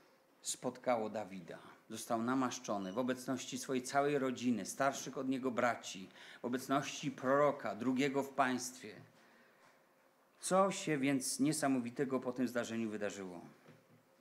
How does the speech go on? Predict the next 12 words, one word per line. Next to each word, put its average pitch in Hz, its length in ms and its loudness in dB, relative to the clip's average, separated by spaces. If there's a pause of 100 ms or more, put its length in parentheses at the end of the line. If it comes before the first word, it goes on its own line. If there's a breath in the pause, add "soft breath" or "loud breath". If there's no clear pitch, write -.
(140)
Nic. - 340 2 (1400 soft breath)
Kompletnie 180 680 2
nic. 170 220 2
Dziewiętnasty 147 560 0
werset. 123 400 0
Został 147 400 2 (1120 loud breath)
z - 120 0
powrotem, 185 760 6
idzie 165 380 4
do 147 140 2
swojej 147 400 4
trzody. 131 460 2